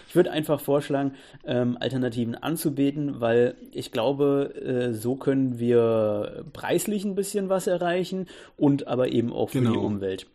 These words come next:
Speaker 1: Das wäre mein
Speaker 2: Sehe ich
Speaker 1: Fazit.
Speaker 2: auch
Speaker 1: Hast
Speaker 2: so.
Speaker 1: du
Speaker 2: Ja.
Speaker 1: noch was mitzuteilen? Was ist dein Fazit, äh, von unserer heutigen,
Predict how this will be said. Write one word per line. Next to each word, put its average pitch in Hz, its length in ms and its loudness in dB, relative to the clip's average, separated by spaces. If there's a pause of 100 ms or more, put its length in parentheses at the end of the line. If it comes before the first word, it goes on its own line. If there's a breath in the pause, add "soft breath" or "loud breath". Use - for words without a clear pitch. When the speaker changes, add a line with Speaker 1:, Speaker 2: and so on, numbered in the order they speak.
Speaker 1:
Das 120 240 -2
wäre 120 180 4
mein 113 300 -2
Speaker 2:
Sehe 117 200 0
ich 110 100 -4
Speaker 1:
Fazit. 101 100 -4
Speaker 2:
auch 98 60 -4
Speaker 1:
Hast 143 160 0
Speaker 2:
so. 226 200 2
Speaker 1:
du 214 60 -8
Speaker 2:
Ja. - 320 -12
Speaker 1:
noch - 300 0 (180 soft breath)
was 135 240 -2
mitzuteilen? 131 580 -2
Was 127 160 -4
ist - 340 -12
dein 127 200 0
Fazit, 123 640 -2
äh, 117 200 -4
von 120 200 -8
unserer 117 380 -4
heutigen, 117 480 -2